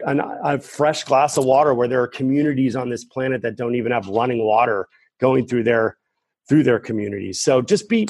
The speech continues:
be grateful for all that you have. You're, you're watching Brandon and me on a, on a webinar right now, uh, with your cool laptop that you probably didn't even pay for.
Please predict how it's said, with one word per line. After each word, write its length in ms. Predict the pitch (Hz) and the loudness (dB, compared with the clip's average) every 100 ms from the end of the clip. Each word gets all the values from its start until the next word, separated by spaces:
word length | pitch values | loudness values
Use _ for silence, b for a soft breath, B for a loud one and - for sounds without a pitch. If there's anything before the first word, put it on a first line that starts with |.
| - | -4
be 140 | 226 | -2
grateful 420 | 175 185 196 190 175 | 0 2 0 0 -2
for 220 | - 160 | 0 0
all 220 | 143 139 | 2 2
that 180 | 139 143 | 0 -4
you 80 | 123 | -2
have. 340 | 139 120 107 | 0 0 0
You're, 240 | 123 156 - B B | 0 0 -2 B B
you're 180 | 131 160 | 0 2
watching 500 | 139 147 156 - 139 | 4 2 2 0 -2
Brandon 460 | 117 127 135 143 139 | 0 0 2 2 2
and 140 | 135 | 2
me 200 | 139 139 | 2 2
on 200 | 131 123 | 0 -2
a, 120 | 127 - | -4 -2
on 120 | 131 | -2
a 60 | 120 | 0
webinar 640 | 110 123 139 143 131 127 | 0 2 2 0 0 0
right 200 | 135 - | 0 -2
now, 500 | 135 131 131 131 - | -4 -2 -2 -2 -2
uh, 200 | 131 117 120 | -2 -2 -4
with 280 | 123 139 - | -2 -2 -2
your 120 | 127 | -8
cool 400 | - - 151 147 | -6 -2 2 4
laptop 560 | 135 127 127 - 135 131 | 4 2 -2 0 0 0
that 100 | 135 | -2
you 180 | 135 135 | -2 -4
probably 420 | - 135 131 127 | -2 0 0 0
didn't 180 | 123 127 | 0 0
even 220 | 123 110 | -2 -6
pay 280 | - 139 131 | -4 -2 -2
for. 420 | - 139 139 147 | 0 0 2 0